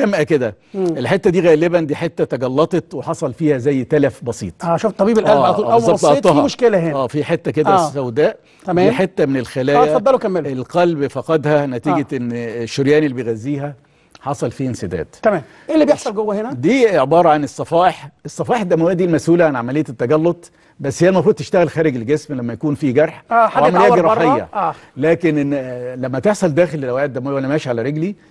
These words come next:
Speaker 1: دي تبقى نذير بأزمة قلبية.
Speaker 2: هاي.
Speaker 1: ممكن تبقى
Speaker 2: تمام.
Speaker 1: مقدمة الأزمة ال-، يسموها بليتلت أجريجيشن.
Speaker 2: آه.
Speaker 1: هي المفروض ماشية في نص
Speaker 2: تجمع.
Speaker 1: الطريق.
Speaker 2: أيوة.
Speaker 1: هو الدم ماشي كده،
Speaker 2: مم.
Speaker 1: هو مش مية.
Speaker 2: مم.
Speaker 1: وعشان كده بنقول الدم عمره ما يبقى مية.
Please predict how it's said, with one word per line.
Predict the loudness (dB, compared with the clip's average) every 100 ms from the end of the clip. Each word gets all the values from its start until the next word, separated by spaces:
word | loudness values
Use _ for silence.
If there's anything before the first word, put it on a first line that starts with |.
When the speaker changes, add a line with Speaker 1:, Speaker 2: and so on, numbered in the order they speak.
| _
Speaker 1:
دي | -4 0
تبقى | 2 2
نذير | 0 2 2
بأزمة | 2 -2 -2 -10
قلبية. | -8 -8 -8 -18 _ -6
Speaker 2:
هاي. | -4 -2
Speaker 1:
ممكن | 0 0 0 2
تبقى | 2 2
Speaker 2:
تمام. | 0
Speaker 1:
مقدمة | -4 -4 0 0 0
الأزمة | -2 -4 -4
ال-، | -8 -10 _ -8
يسموها | -2 0
بليتلت | 2 0 0 -10
أجريجيشن. | -8 -6 -6 -8 -12 -18 _ -2
Speaker 2:
آه. | 0 0 0
Speaker 1:
هي | 2 4
المفروض | 2 2 2
ماشية | 2 2 2
في | 2 2
نص | 2
Speaker 2:
تجمع. | 4 4
Speaker 1:
الطريق. | 6 4 2 -2 -6
Speaker 2:
أيوة. | -4 -2 -2 -2 0
Speaker 1:
هو | 2 2
الدم | 2 -2 -2 0 0 2 4
ماشي | 2 0 0
كده، | 2 2 -2 _ _ -10
Speaker 2:
مم. | -6 2
Speaker 1:
هو | 4
مش | 2 0
مية. | 0 2 -2 -6 _ _ -6
Speaker 2:
مم. | -4 -4 -6
Speaker 1:
وعشان | -2 0 0 0 2
كده | 2
بنقول | 2 0
الدم | 0 2 2 2
عمره | 0 0
ما | 0
يبقى | 0 0 0 2
مية. | 2 0